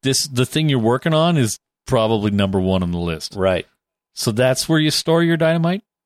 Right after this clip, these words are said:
Speaker 2: Maybe that's what the hole was for. They were digging that big hole to store their dynamite in it, and it just never made it there.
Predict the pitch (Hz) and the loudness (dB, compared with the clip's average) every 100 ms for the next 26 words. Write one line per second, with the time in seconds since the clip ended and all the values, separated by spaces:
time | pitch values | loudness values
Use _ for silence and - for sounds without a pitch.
0 | _ _ _ _ _ _ _ - 135 117 | _ _ _ _ _ _ _ -8 -2 2
1 | 113 110 - - 107 113 160 131 - 95 | 2 0 -2 -4 -2 0 2 0 -4 -4
2 | 80 - - 101 92 101 101 98 107 92 | -4 -4 -4 -2 0 -2 -2 -2 -4 -2
3 | 113 131 104 - 104 98 95 95 147 95 | -2 -2 -4 -2 0 0 0 -2 -2 -2
4 | 90 90 92 104 92 92 104 92 90 101 | -2 -4 -4 -6 -6 -4 -2 -2 -2 -4
5 | 120 78 73 | -6 -10 -14